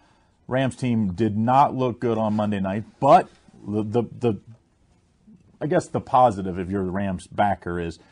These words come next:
they've been good on the road, and everybody's getting hammered by this Baltimore Ravens team. Maybe there's a bounce back, but I just have to go the other way. I mean, the Cardinals have been really good, two oh and one against the spread the last three.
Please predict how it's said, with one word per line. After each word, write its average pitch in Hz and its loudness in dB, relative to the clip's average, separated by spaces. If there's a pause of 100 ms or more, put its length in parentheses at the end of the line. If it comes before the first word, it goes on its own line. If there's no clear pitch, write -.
(140)
they've 82 -8
been 131 -2
good 196 2
on 214 2
the 202 -2
road, 113 4 (280)
and 156 -2 (140)
everybody's 120 4
getting 90 -6
hammered 98 -4
by 90 -2
this 90 -8
Baltimore 95 -4
Ravens 90 -4
team. 90 -6
Maybe 135 -2 (220)
there's 104 -2
a 110 -4
bounce 120 -2
back, 127 -2
but 104 -6 (180)
I 139 -4
just 180 -4
have 131 -2
to 101 -2
go 104 -2
the 98 -2
other 98 -2
way. 92 -4 (300)
I 90 -2
mean, 92 -4
the 101 -6
Cardinals 139 0
have 95 -8
been 98 -4
really 123 -2
good, 107 -4
two 110 -4
oh 127 0
and 113 -4
one 117 -2
against 107 -6
the 110 -12
spread 110 -6
the 104 -4
last 90 -6
three. 143 -4